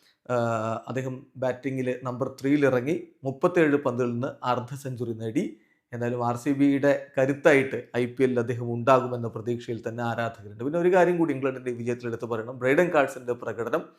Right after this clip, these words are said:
അദ്ദേഹം രണ്ട് ഇന്നിങ്സുകളിലായിട്ട് പത്ത് wicket-ുകൾ നേടുകയുണ്ടായി. രണ്ടായിരത്തി പന്ത്രണ്ടിലെ വാങ്കഡയിൽ മോണ്ടി പനേസറാണ് ഒരു ഓവർസീസ് ടെസ്റ്റിൽ ഇംഗ്ലണ്ടിന് വേണ്ടിയിട്ട് പത്ത് wicket-ുകൾ, ഏഹ്, രണ്ട് ഇന്നിങ്സുകളിലായിട്ട് പിഴുതിരുന്നത്. ഇപ്പം ആ നേട്ടത്തിലേക്ക് അതിന് ശേഷം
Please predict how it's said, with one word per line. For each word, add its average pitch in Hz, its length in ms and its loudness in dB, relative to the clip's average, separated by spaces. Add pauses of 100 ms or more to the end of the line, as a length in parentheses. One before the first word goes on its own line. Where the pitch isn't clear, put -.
(420)
അദ്ദേഹം 175 240 8
രണ്ട് 165 240 8
ഇന്നിങ്സുകളിലായിട്ട് 151 720 2 (160)
പത്ത് - 320 0
wicket-ുകൾ 139 540 -2
നേടുകയുണ്ടായി. 117 720 -4 (340)
രണ്ടായിരത്തി 196 360 8
പന്ത്രണ്ടിലെ 156 480 2
വാങ്കഡയിൽ 131 600 0
മോണ്ടി 143 300 0
പനേസറാണ് 143 640 0
ഒരു 120 120 0
ഓവർസീസ് 160 520 0
ടെസ്റ്റിൽ 131 240 -8
ഇംഗ്ലണ്ടിന് 123 340 -10
വേണ്ടിയിട്ട് 117 520 -2 (400)
പത്ത് 190 500 8
wicket-ുകൾ, 139 560 -2 (120)
ഏഹ്, 127 80 2
രണ്ട് 135 260 2
ഇന്നിങ്സുകളിലായിട്ട് 123 600 -4
പിഴുതിരുന്നത്. 120 520 -4
ഇപ്പം 180 420 0
ആ 180 140 6
നേട്ടത്തിലേക്ക് 143 600 2
അതിന് 123 180 -2
ശേഷം 165 500 2